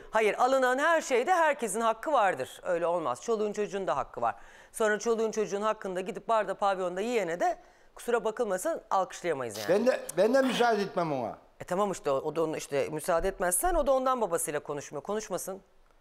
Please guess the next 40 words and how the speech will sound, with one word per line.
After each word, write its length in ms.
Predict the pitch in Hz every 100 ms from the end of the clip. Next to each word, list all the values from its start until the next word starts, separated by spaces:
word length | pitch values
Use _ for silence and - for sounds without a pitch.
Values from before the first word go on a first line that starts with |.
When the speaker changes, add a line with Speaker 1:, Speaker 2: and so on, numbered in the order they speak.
| - 185
Speaker 1:
Ne 60 |
yapacak 320 | 220 220 170
yani? 280 | 147 127 120 120
"Aa 180 | 185 180
babacığım 340 | 180 180 175
gittin 300 | 185 - 196 180
ba-, 160 | 170 -
pavyonda 420 | 180 175 180 180
yedin, 360 | 175 180 175 165
kadının 360 | 190 175 175
dansözün 420 | 170 170 170 156
ayakkabısında 720 | 170 170 165 165 165 170 170 160
bizim 180 | 160
hayvanları" 520 | 170 165 170 160 165 160
deyip 160 | 147
boynuna 240 | 175 220 277
mı 80 |
sarılsın? 300 | 214 160 127
Yani 140 | 147 165
yapmayın 360 | 214 190 156
Allah 180 | 139 143
aşkına 300 | 131 - 131
ya. 200 | 127 135 147
Speaker 2:
Öyle 120 | 175 170
olmaz 360 | 185 214 156 -
tabii. 180 | 98 85 - _ _ _ _ _ _ _ - _ _ _ _ _ _ -
Speaker 1:
E 60 |
olmazsa 420 | 180 190 233 269 254
tabii 200 | 233 240
o 40 |
zaman 260 | 233 247 247
niye 120 | 269
şimdi 180 | 262 226
çocuğu 340 | 220 196 208
kötü 200 | 208 214
evlat 300 | 202 190 185
olarak 280 | 180 180 170
suçluyoruz 400 | 180 - 180 160
milyonların 480 | 170 170 165 160 160
önünde? 440 | 160 160 160